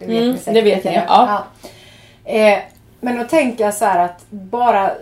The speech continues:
Speaker 1: börja, liksom, man börjar kanske med träningen.
Speaker 2: Mm.
Speaker 1: Det är ju en av länkarna.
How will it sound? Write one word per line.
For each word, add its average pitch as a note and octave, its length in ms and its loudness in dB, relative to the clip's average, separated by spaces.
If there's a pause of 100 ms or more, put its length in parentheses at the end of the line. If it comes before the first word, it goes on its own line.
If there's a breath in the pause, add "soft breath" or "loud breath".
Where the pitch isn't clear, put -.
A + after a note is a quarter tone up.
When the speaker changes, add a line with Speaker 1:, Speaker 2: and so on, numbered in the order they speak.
Speaker 1:
börja, A3 680 -4
liksom, A3+ 420 -6 (240)
man A#3 200 0
börjar B3+ 300 2
kanske A#3+ 260 -10
med A#3 160 -2
träningen. A#3 920 0
Speaker 2:
Mm. F#3 300 -6 (100)
Speaker 1:
Det A3+ 80 -6
är A#3 40 -2
ju A3+ 60 -2
en G3 160 -2
av F#3 100 -8
länkarna. F#3+ 580 -10